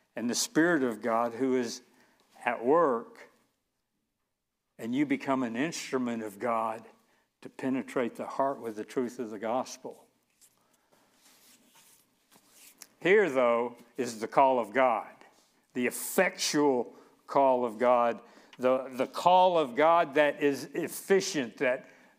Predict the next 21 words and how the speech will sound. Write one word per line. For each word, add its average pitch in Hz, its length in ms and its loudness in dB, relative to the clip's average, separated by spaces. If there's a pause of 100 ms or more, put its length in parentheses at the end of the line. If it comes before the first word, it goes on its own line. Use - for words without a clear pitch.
(320)
bring, 165 600 2
that 135 400 -2 (380)
people 190 520 0
answer 160 600 0 (120)
always. 143 640 4 (1400)
Um, 113 480 0 (1500)
let 160 140 0
me, 185 220 0
let 190 180 0
me 185 80 -6
just, 156 280 -2
here's, 185 400 0
here's 190 580 0 (200)
what 156 160 2
our 147 140 6
statement 147 500 -2
of 110 100 -6
faith, 127 340 0
our 131 100 2
confession 120 640 -4
says. - 640 -8